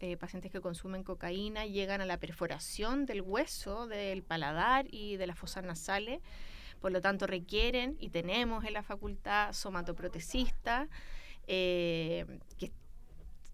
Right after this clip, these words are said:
ten-, estamos, de hecho, trabajando en conjunto con algunos pacientes con grandes perforaciones, eh, palatinas, por ejemplo. Entonces, eso necesita una rehabilitación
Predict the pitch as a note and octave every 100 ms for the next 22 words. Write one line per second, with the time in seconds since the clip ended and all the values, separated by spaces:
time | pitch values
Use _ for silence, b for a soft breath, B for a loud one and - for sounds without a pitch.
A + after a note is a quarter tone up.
0 | - - G#3 A3+ - C4 A#3 C#4 G3+ G#3+
1 | - A#3+ G3+ G3 - A3 G#3+ G#3+ F#3+ -
2 | C4 C4 B3 A3 A3 G#3+ G#3+ - - A3+
3 | A3 A#3 - D#3 D#3 E3+ A#3+ A#3 B3+ -
4 | A#3 - A#3+ A#3 A#3 A#3 - G#3+ G#3 G3+
5 | F#3 E3+ E3 G#3 A#3 - A3 A3 - A3+
6 | A3+ C#4 D#4 B3 G#3 G3 - E3 - E3+
7 | E3 - A#3+ B3 A#3+ A#3+ A#3 A#3 A#3 A3
8 | G#3+ G3+ - A3+ A3 A3+